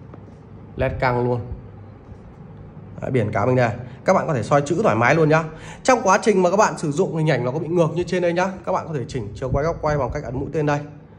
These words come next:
Đấy. Hai mũi tên này chính là phần chỉnh chiều quay góc quay nhá,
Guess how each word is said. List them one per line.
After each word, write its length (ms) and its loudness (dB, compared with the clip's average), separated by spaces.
Đấy. 220 -4
Hai 220 4
mũi 140 2
tên 100 4
này 120 6
chính 120 -2
là 80 4
phần 200 2
chỉnh 200 -2
chiều 140 -4
quay 140 0
góc 120 2
quay 180 4
nhá, 120 2